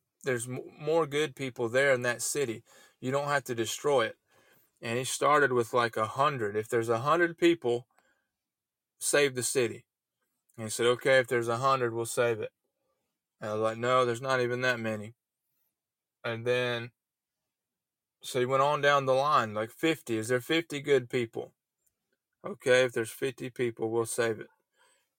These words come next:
Forty, thirty, twenty. There wasn't even ten good people in there. So Lot had completely shirked his responsibility at being an influence. Instead of him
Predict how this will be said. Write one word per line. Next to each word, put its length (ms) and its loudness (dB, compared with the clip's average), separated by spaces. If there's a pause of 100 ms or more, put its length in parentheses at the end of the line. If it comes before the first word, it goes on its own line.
(160)
Forty, 440 8
thirty, 540 4
twenty. 440 -2 (280)
There 100 0
wasn't 300 4
even 240 -2
ten 400 0
good 260 -2
people 380 -2
in 140 -4
there. 200 0
So 280 2
Lot 460 6 (120)
had 460 0 (760)
completely 680 -4
shirked 520 2
his 220 0
responsibility 1160 2 (440)
at 180 -6
being 260 -2
an 80 -4
influence. 560 -6
Instead 360 2
of 100 2
him 340 -4